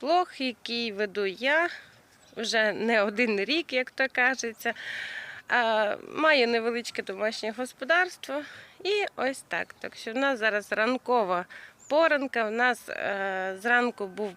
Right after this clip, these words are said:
приморозок такий гарненький, гарно сонечко вставало. І зараз вже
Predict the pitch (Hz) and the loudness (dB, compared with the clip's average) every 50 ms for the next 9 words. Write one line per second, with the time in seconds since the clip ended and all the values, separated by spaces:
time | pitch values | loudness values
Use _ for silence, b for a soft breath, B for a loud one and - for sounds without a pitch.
0 | - - 233 240 269 285 302 302 311 311 302 294 262 294 262 - - 277 - - | -6 -2 0 2 4 4 4 4 2 2 2 0 0 -4 -6 -6 -8 -10 -6 -4
1 | 269 277 262 269 262 247 269 269 262 262 262 247 - 226 226 226 220 220 208 208 | -2 -2 0 -2 -2 0 0 0 0 0 0 -2 -4 -4 -2 -2 -2 -2 -4 -8
2 | 196 196 - - 254 285 277 269 - - - 240 240 - - - 233 220 240 240 | -10 -8 -4 -4 -2 -2 -2 -4 -6 -8 -12 -12 -14 -10 -8 -8 -4 -2 -2 0
3 | 233 240 240 233 B B B B B B B B B B B B B B - - | 0 0 -2 -4 B B B B B B B B B B B B B B -10 -8
4 | - 208 233 233 233 240 247 247 - - 247 240 240 233 233 247 - - - B | -6 -4 -4 -2 0 0 0 0 2 4 4 4 6 4 4 2 2 -2 -6 B
5 | B B B B 220 233 202 240 233 208 208 | B B B B -6 -2 0 4 4 4 4